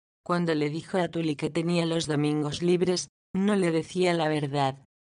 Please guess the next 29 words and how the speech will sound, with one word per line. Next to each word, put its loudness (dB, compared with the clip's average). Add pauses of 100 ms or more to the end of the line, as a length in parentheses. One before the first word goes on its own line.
Robin 0
no 0
se -2
había -4
tomado 2
un 4
domingo 2
libre 0
en 0
siete 0
años, -2 (260)
pero 4
cuando 2
vio 2
que 0
Tully 2
era 2
capaz -4
de -2
sacar -2
a 2
rastras -2
de 2
la -2
carretera 0
a 0
un 0
Doberman 0
agonizante, -2